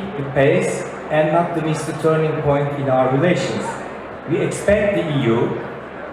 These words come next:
to catch and realize the Ruf der Zeit, or a call of time for Turkey E U relations. We hear these calls and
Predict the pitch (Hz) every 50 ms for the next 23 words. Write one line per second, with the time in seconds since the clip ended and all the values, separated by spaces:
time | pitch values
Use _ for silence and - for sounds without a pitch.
0 | - - - - - 156 160 165 165 - - - - - - - 180 190 220 220
1 | - - - - 156 156 139 143 147 147 143 139 135 135 135 139 139 135 - 131
2 | 156 185 202 - - - - - - - - - - 226 226 214 - 170 160 147
3 | 139 - 139 123 113 107 - - - - - - - - - - - - - -
4 | - - - - - - - - - - - - 151 147 - 143 139 135 135 135
5 | - - 190 196 196 175 151 - - - 160 165 160 165 165 - 139 135 135 135
6 | 135 135 135 135 - 135 135 135 135 135 147 - - - 110 104 101 101 - -
7 | 98 95 - - - - - - - - - - - - - - - - 175 202
8 | 196 180 202 214 220 208 196 - 160 160 160 - - - - 147 131 131 147 175
9 | - - - - - - - - - 160 165 165